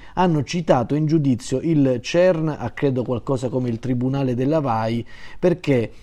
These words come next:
eh, questo esperimento potrebbe essere possibile causa di catastrofi cosmiche.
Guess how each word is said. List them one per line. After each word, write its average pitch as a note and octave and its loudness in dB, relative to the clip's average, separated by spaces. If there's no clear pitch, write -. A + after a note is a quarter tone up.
eh, B2+ -2
questo E3+ 2
esperimento C#3+ 0
potrebbe D3 0
essere B2+ 0
possibile B2+ 2
causa D3 2
di C3 0
catastrofi B2 -2
cosmiche. B2 0